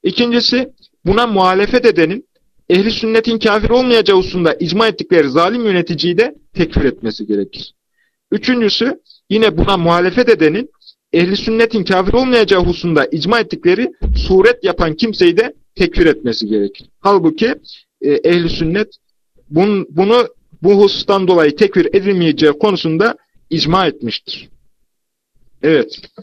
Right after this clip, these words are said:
Zira kutsi bir hadiste suret yapanın yaratma sıfatında Allah Azze ve Celle ile çekiştiği, e, bildirilmektedir.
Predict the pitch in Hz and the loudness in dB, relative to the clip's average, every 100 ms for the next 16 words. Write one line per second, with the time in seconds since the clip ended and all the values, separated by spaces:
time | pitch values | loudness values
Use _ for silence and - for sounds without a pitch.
0 | - _ - _ - 175 180 165 175 - | -20 _ -20 _ -2 2 2 0 -4 -4
1 | 190 160 156 190 156 139 196 226 220 170 | -2 0 0 -2 -2 -2 2 2 2 2
2 | 196 202 175 160 165 226 - _ _ 143 | 2 2 0 0 -2 -2 -10 _ _ -2
3 | 151 170 - 208 - - - 170 196 - | -2 -2 -4 -6 -4 -4 -2 -4 -4 -2
4 | 165 180 180 151 151 151 147 147 185 160 | 0 0 0 -2 -2 0 0 2 0 2
5 | 151 156 202 214 _ _ - 185 170 190 | 2 0 -2 -4 _ _ -4 -2 -2 -2
6 | - 175 175 147 - - - _ _ 135 | -2 0 2 2 -2 -14 -20 _ _ 0
7 | 127 123 131 123 117 110 104 - 107 - | 0 0 -2 -2 -2 -4 -6 -4 -6 -8
8 | - | -18